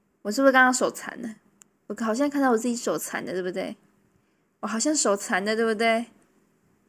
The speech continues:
好不容易敲到了，我却，对不起。好了，最后了。我说最后了啊，怎么这个就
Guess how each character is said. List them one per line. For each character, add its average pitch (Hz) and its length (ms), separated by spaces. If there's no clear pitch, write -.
好 196 100
不 196 120
容 202 120
易 196 80
敲 185 320
到 185 200
了， 147 120
我 160 80
却， 190 420
对 - 120
不 233 80
起。 - 420
好 190 120
了， 180 120
最 202 220
后 196 180
了。 165 220
我 - 100
说 175 640
最 156 200
后 110 200
了 73 100
啊， 55 180
怎 156 160
么 165 220
这 170 180
个 147 200
就 98 580